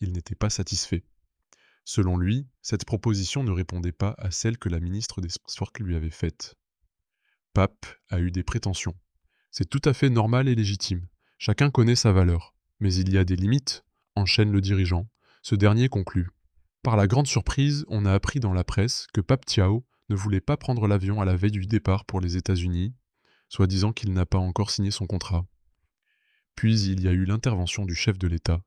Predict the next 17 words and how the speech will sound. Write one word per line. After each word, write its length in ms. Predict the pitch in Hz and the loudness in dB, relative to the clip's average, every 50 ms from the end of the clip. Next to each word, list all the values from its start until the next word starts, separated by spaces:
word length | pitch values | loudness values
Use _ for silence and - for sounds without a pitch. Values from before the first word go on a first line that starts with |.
| _ _ | _ _
qui 120 | - - | -10 -4
lui 120 | 95 87 87 | -2 0 0
a 40 | 82 | 0
fait 140 | - - | 0 -2
changer 340 | 85 - - 107 101 92 98 | -4 -2 0 0 0 2 2
d'avis. 400 | 87 90 87 85 82 82 - - _ _ _ _ _ _ _ _ _ _ _ _ _ _ _ _ _ | 2 2 2 2 0 -4 -6 -10 _ _ _ _ _ _ _ _ _ _ _ _ _ _ _ _ _
On 100 | 101 95 | -2 0
est 120 | 95 - - | 0 0 0
ensuite 280 | 90 - - 120 - | -2 -2 -2 -2 0
allé 140 | 113 95 98 | 2 2 4
aux 100 | 101 95 | 4 2
États-Unis. 640 | 87 90 90 - 98 90 82 82 82 82 82 85 87 - _ _ _ _ _ _ _ _ _ _ _ _ _ _ _ _ _ _ _ | 2 0 0 0 0 0 0 0 -2 -4 -6 -6 -8 -12 _ _ _ _ _ _ _ _ _ _ _ _ _ _ _ _ _ _ _
Mais, 300 | - 95 92 92 101 120 127 - _ _ _ _ _ _ | 0 2 4 4 4 2 -2 -10 _ _ _ _ _ _
étonnamment, 580 | 101 95 - 104 101 98 95 92 90 90 95 110 - _ _ _ _ _ _ _ _ _ _ _ _ _ _ _ _ _ _ _ _ _ _ | -4 0 2 2 2 4 4 2 2 0 0 -2 -8 _ _ _ _ _ _ _ _ _ _ _ _ _ _ _ _ _ _ _ _ _ _
à 100 | - 104 | -2 0
notre 260 | 90 92 95 - - | 2 2 0 0 0
arrivée, 520 | 113 98 92 101 95 85 90 95 107 123 | 0 2 2 0 0 2 2 2 2 2